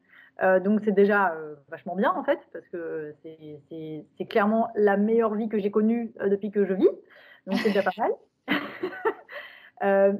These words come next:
c'est pas celle que, disons que je, je veux encore autre chose. Euh, je veux aller plus loin là-dedans, chercher encore un autre équilibre. J'ai pas envie de faire ça toute ma vie. Mais par contre, euh, c'est clairement un équilibre que j'aime beaucoup. Je me, je me plais dans cette vie-là.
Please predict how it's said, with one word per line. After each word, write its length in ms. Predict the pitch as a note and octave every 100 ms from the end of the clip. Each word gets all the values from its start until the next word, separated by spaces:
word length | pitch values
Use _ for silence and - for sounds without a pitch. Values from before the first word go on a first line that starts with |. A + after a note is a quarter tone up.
| -
c'est 80 | A#3
pas 240 | B3+ C4+ C4+ -
celle 220 | B3+ A3
que, 220 | A#3 G#3
disons 220 | G3+ A3 B3
que 160 | A3+
je, 380 | F#3+ F#3+ F#3 F3+
je 100 | F#3
veux 240 | F#3+ G3+ A#3
encore 360 | A3+ A3+ G#3+ -
autre 240 | G#3 G#3
chose. 260 | G3+ A#3+ E4+ - _ F#3+
Euh, 200 | F3+ F3+
je 80 | F3+
veux 60 | F#3+
aller 220 | G3 G3+
plus 220 | G3+ G#3+
loin 160 | G3+ G3
là-dedans, 520 | F#3+ G#3+ A3+ A3+ A3+
chercher 260 | G#3+ G3+
encore 180 | G3 G3
un 100 | F#3
autre 160 | G3+ G3+
équilibre. 460 | F#3 G3+ D4 - _ _ _ -
J'ai 120 | F#3+
pas 100 | A3
envie 140 | A3+
de 40 | G#3
faire 160 | G#3
ça 140 | - G#3
toute 240 | - G#3
ma 80 | G#3
vie. 140 | G3+ D#4 _ _ _ -
Mais 120 | G3+
par 180 | G3+ -
contre, 260 | B3 C4+ - - _ _ G3
euh, 500 | F#3+ F3+ F3+ F3+ F3 F#3+
c'est 60 | G3
clairement 260 | G#3 G#3
un 60 | A3+
équilibre 480 | G3+ G#3 A3+ G#3 G3+
que 120 | F#3+
j'aime 200 | F3+ F3
beaucoup. 300 | G#3 G3+ A3 - _
Je 160 | - F#3+
me, 160 | F#3
je 80 | E3+
me 160 | F#3+ F#3+
plais 200 | A3+ B3
dans 120 | G#3+
cette 140 | G#3 F3
vie-là. 360 | F#3+ G#3 B3+